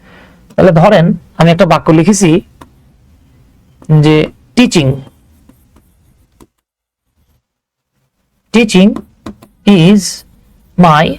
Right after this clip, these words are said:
হবি না বলে ধরেন আমি এখানে বললাম প্রফেশন। হ্যাঁ, teaching is my profession, আমার পেশা হলো পড়ানো। খেয়াল করেন, তাহলে এইখানে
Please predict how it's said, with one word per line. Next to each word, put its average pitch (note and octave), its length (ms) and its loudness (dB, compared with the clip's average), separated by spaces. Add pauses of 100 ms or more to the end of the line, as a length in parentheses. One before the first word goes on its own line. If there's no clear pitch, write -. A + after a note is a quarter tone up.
হবি G#3+ 340 -2
না G3+ 140 2
বলে C4+ 160 0
ধরেন B3 200 2
আমি G3 100 0
এখানে F3+ 140 0
বললাম F3 220 2
প্রফেশন। F3 520 0 (2000)
হ্যাঁ, A#3+ 160 -2
teaching E3+ 440 0
is D3+ 120 -2
my A#3 120 0 (1500)
profession, E3 460 0 (680)
আমার G3+ 260 0
পেশা F3+ 340 0
হলো A3+ 280 0 (240)
পড়ানো। F3 480 0 (240)
খেয়াল F3+ 260 0
করেন, G#3 260 0 (540)
তাহলে G3 260 2
এইখানে G#3+ 400 2